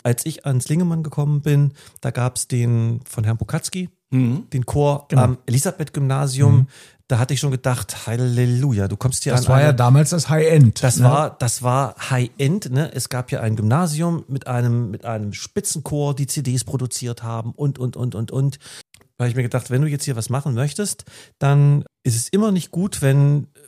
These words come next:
Speaker 1: wenn man Konkurrenz irgendwo aufbaut. Also wenn ich im gleichen Fahrwasser fahre,
Speaker 3: Mhm.
Speaker 1: was, was sie jetzt machen, also dachte ich mir, jetzt suchst du dir mal eine Ecke, wo, wo was, was, was anders gemacht werden kann, egal was rauskommt.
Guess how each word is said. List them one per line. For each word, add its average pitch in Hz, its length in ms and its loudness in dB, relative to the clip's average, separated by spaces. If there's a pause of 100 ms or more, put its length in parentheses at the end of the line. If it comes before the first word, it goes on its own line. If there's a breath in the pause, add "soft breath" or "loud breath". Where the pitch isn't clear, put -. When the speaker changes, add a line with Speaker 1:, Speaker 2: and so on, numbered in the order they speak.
Speaker 1:
wenn 131 120 2
man 135 140 2
Konkurrenz 139 760 2 (280)
irgendwo 131 560 0
aufbaut. 123 420 -2
Also 117 220 -4
wenn 127 100 0
ich 135 140 -6
im 131 80 -6
gleichen 139 400 -4
Fahrwasser 139 460 -2
fahre, 135 440 -4
Speaker 3:
Mhm. 123 360 6
Speaker 1:
was, - 280 -2
was 123 160 -4
sie 156 100 -6
jetzt 190 200 -4
machen, 151 180 -2
also 139 140 -4
dachte 139 180 -4
ich 131 60 -8
mir, 139 100 0
jetzt 127 160 -2
suchst 170 220 -6
du 147 40 -8
dir 143 100 -2
mal 139 280 2 (340 loud breath)
eine 139 160 0
Ecke, 175 300 0
wo, 170 520 0 (260)
wo 139 200 -4
was, 147 360 2
was, 123 160 -4
was 117 240 -8
anders 139 320 2
gemacht 113 260 -2
werden 104 180 -2
kann, 113 200 -2
egal 101 240 0
was 104 160 -2
rauskommt. 98 480 -6